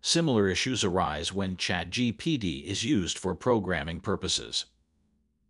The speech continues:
Hence, Stack Overflow, a software forum, has already banned replies generated by Chat G P T due to their susceptibility to errors.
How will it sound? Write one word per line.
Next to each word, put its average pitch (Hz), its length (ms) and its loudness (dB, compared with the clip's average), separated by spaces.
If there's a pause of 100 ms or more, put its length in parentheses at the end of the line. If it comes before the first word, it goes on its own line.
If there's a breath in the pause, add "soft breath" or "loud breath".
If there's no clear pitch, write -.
(340)
Hence, 110 400 0 (180)
Stack 156 420 -2
Overflow, 110 640 0 (180)
a 98 120 -2
software 123 580 2
forum, 98 480 0 (360)
has 104 260 0
already 107 560 2
banned 92 340 -4
replies 110 540 -2
generated 104 680 0
by 101 220 -2
Chat 92 420 -4
G 107 240 0
P 123 240 -4
T 175 320 -4
due 117 220 0
to 110 160 0
their 98 180 2
susceptibility 92 1040 0
to 110 220 -2
errors. 73 480 -4